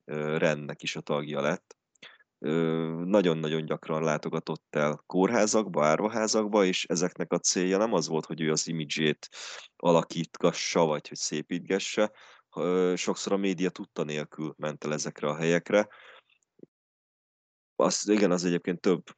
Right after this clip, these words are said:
ugye több sztori is van arról, hogy, hogy ő mennyire imádta a gyerekeket, és hogy nem volt olyan gyerek, aki, akinek ne adott volna például au-, autogramot, hogyha oda ment hozzá.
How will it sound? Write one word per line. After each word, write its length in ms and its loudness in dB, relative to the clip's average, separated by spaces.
ugye 220 -4
több 240 -2
sztori 320 -2
is 160 -2
van 160 -2
arról, 500 0
hogy, 220 -2
hogy 180 -2
ő 80 -2
mennyire 380 -2
imádta 420 -2
a 60 2
gyerekeket, 560 -2
és 160 -2
hogy 120 -2
nem 180 4
volt 220 2
olyan 260 2
gyerek, 300 0
aki, 380 -4
akinek 380 -4
ne 120 -4
adott 260 -2
volna 240 -4
például 460 -2
au-, 200 -2
autogramot, 840 -2
hogyha 240 -4
oda 180 4
ment 240 -2
hozzá. 460 0